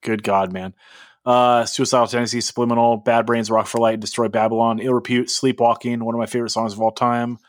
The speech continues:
Uh, God, I'm sorry, Staffin, I forgot your pronunciation.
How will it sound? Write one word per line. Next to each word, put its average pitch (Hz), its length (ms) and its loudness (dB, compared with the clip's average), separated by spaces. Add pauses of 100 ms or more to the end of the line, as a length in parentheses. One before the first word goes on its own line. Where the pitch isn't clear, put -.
(460)
Uh, 117 380 4 (800)
God, 127 320 2
I'm 123 140 -6
sorry, 135 320 2
Staffin, 131 500 0
I 120 60 0
forgot 120 340 -2
your 120 120 -2
pronunciation. 117 920 -2